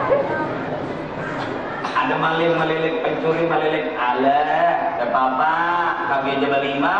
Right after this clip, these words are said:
mendorong mau hidup." Di sini jelaslah ucapan Imam Ghazali.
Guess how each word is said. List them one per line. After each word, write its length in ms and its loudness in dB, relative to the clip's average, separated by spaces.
mendorong 360 2
mau 120 4
hidup." 320 0
Di 100 4
sini 340 2
jelaslah 640 2
ucapan 480 2
Imam 300 2
Ghazali. 580 2